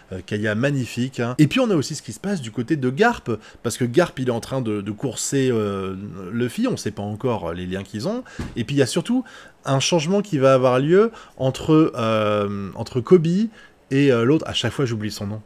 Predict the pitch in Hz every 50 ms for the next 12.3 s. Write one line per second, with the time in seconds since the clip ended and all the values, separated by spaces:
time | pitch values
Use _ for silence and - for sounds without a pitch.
0 | _ _ - - - 104 110 107 104 107 107 123 131 120 101 95 98 101 107 120
1 | 151 165 - - - - - _ - 120 110 - - 139 131 120 131 131 127 127
2 | 113 - - _ - - - - - - _ _ _ _ - 175 175 - - 185
3 | 180 175 135 123 131 131 123 139 131 - - 160 160 139 123 - - 117 113 117
4 | 117 104 117 117 110 107 123 117 117 117 156 151 143 - - 113 101 104 131 131
5 | - - 120 107 101 104 104 110 127 139 123 107 98 - - 104 110 104 - 107
6 | 95 104 104 101 101 110 107 107 110 101 - - 123 - - 107 95 - - 87
7 | - - 107 107 113 143 165 175 - - - - - - - - 131 - - 190
8 | 196 185 156 - - - - - _ _ - 127 110 - - 143 139 143 131 127
9 | 113 160 165 - - 147 135 143 131 - - 139 135 127 120 135 156 156 151 139
10 | 123 117 110 104 104 101 92 - 117 113 113 110 110 95 92 90 87 95 98 95
11 | - 110 104 110 104 98 101 110 117 123 117 107 101 95 - 101 95 92 101 95
12 | - 101 101 101 101